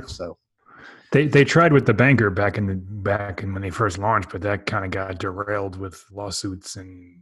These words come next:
Speaker 2: accusations, and they never really recovered from it. It's, it's out now, but I, it didn't
Speaker 1: Yeah.
Speaker 2: quite,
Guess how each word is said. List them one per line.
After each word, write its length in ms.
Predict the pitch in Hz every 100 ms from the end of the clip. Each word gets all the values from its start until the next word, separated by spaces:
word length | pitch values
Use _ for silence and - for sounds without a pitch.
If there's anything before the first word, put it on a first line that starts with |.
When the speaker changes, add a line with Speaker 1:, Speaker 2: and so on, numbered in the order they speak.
| _
Speaker 2:
accusations, 1080 | 110 98 104 95 104 - 101 92 92 90 87
and 260 | 90 90 92
they 100 | 92
never 260 | 95 95
really 200 | 95 90 _
recovered 340 | - 107 92 87
from 120 | 113
it. 100 | 123
It's, 160 | 107
it's 220 | - 107 120
out 240 | 120 101
now, 260 | 92 90 85
but 120 | 95
I, 80 | 98
it 160 | 98
didn't 260 | 90 101 92 98
Speaker 1:
Yeah. 100 | 95
Speaker 2:
quite, 240 | 95 95